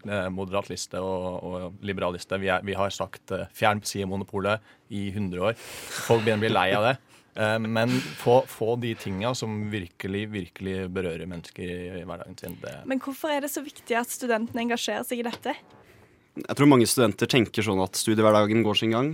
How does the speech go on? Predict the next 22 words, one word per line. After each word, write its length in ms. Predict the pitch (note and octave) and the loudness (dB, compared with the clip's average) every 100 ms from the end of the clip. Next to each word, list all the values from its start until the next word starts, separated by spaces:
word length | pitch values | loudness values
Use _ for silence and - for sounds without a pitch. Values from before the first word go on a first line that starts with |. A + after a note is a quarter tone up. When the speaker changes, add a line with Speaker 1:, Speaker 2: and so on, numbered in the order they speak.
| D3+ | -4
Speaker 3:
Man 380 | C3 B2 A#2+ A#2+ A#2 | 0 2 4 4 4
finner 220 | A#2 A2 | 4 4
de 100 | A2 | 4
fagene 300 | A#2 G2 G2+ | 4 4 2
som 100 | G2 G#2+ | 2 0
synes 180 | G#2 G#2+ | 0 0
er 60 | |
spennende 420 | B2 G#2 F#2+ F#2+ G2+ | 2 2 2 2 0
og 80 | |
så 140 | G2 A2 | -2 0
videre. 220 | G#2+ G2 | 0 2
Man 160 | G#2 G2 | 0 2
finner 400 | G2 G2 G2 G2 | 0 0 0 -2
nye 220 | F#2+ F#2+ | 0 0
mennesker 520 | G2 F#2 - - F#2+ - - - - - | 2 2 -2 -2 -4 -4 -18 -18 -18 -2
å 100 | G#2 | 8
være 200 | A2 A2+ | 10 10
med, 420 | A2 A2+ C3 C3+ B2 | 10 8 8 6 6
nye 160 | A2+ G#2+ | 4 6
spennende 300 | A#2+ G#2+ G#2+ | 4 2 2
fester. 420 | A#2 - A#2+ C#3+ | 2 2 2 4
Men 320 | B2 C#3 C#3+ | 6 10 10